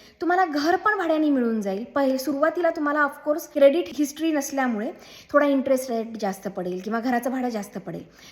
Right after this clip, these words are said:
पण एक पाच ते सहा महिन्यामध्ये तुम्ही सगळे जर हप्ते टाईमवर पे केले, तर तुमची एक क्रेडिट हिस्ट्री तयार व्हायला लागते आणि ती तुम्ही मेंटेन करायची,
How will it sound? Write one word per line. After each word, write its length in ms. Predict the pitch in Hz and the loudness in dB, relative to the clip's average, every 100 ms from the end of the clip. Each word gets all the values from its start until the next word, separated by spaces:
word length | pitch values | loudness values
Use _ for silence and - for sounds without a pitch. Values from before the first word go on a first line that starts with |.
| - | -6
पण 100 | 302 | 0
एक 100 | 339 | 0
पाच 460 | - 311 277 196 - | 0 0 0 -2 -6
ते 80 | 277 | -6
सहा 380 | 262 277 240 285 | -4 -4 0 2
महिन्यामध्ये 680 | 302 240 226 226 208 208 254 - - - | 2 2 0 -2 -4 -6 -8 -12 -20 -2
तुम्ही 460 | 269 277 330 359 349 | 2 4 4 2 0
सगळे 340 | 294 240 294 | -2 2 2
जर 80 | 330 | 2
हप्ते 340 | 339 - - 269 | -2 -6 -2 -2
टाईमवर 360 | 247 220 226 | 0 -2 -2
पे 180 | 233 226 | -2 -4
केले, 280 | 226 294 254 | -2 -2 -2
तर 100 | 247 | -4
तुमची 340 | 269 285 262 233 | -2 -2 -2 -4
एक 160 | 233 | -4
क्रेडिट 280 | - 262 311 294 | -6 -4 -4 -6
हिस्ट्री 360 | 254 - 262 254 | -8 -8 -10 -6
तयार 180 | 208 208 | -4 -4
व्हायला 240 | 202 196 | -6 -4
लागते 420 | 233 269 - 233 - - - - - | -6 -6 -8 -10 -10 -20 -20 -12 -2
आणि 220 | 262 277 | 0 0
ती 380 | 269 403 311 - | 4 4 4 2
तुम्ही 320 | 277 285 311 294 | 4 4 2 0
मेंटेन 540 | 233 233 226 277 285 | 4 4 4 4 2
करायची, 460 | 220 175 175 247 | 0 -2 -4 -8